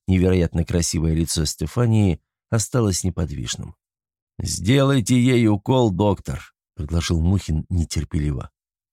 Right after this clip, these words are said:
"Все, что необходимо, уже сделано", сухо сказал медик. "Она притворяется".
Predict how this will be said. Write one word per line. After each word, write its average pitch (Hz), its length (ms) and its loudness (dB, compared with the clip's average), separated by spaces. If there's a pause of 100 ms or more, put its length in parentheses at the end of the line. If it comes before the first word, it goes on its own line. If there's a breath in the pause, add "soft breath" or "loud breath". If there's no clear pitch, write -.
(720)
"Все, 92 360 0
что - 200 0
необходимо, 92 600 2
уже 90 240 0
сделано", 78 640 -2 (240)
сухо - 340 -10
сказал 73 360 -8
медик. 71 380 -10 (640)
"Она 139 340 0
притворяется". 170 1000 2